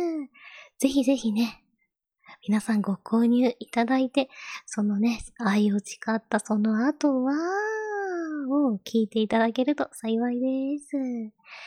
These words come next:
個人的にもね、あの、一度で二度美味し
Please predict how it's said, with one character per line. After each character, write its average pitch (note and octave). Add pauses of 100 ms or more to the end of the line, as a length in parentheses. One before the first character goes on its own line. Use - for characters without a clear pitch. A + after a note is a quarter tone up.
(280)
個 -
人 B3+
的 D4
に C#4
も G3
ね、 A3 (440)
あ F#3+
の、 F3 (320)
一 A#3
度 A#4+
で B3+
二 G3
度 C#4
美 C#4+
味 -
し C#4+